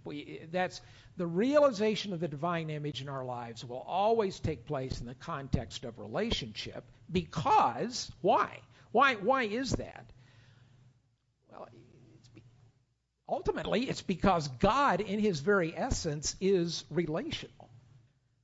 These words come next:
God himself is, is triune.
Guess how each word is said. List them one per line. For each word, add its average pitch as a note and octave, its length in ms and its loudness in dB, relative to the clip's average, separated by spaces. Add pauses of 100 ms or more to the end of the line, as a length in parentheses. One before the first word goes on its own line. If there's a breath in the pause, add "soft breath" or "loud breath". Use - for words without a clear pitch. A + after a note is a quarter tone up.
(200)
God B3+ 400 8
himself G#3 1000 0
is, F#3 380 2
is G3 260 -2
triune. F#3 920 -2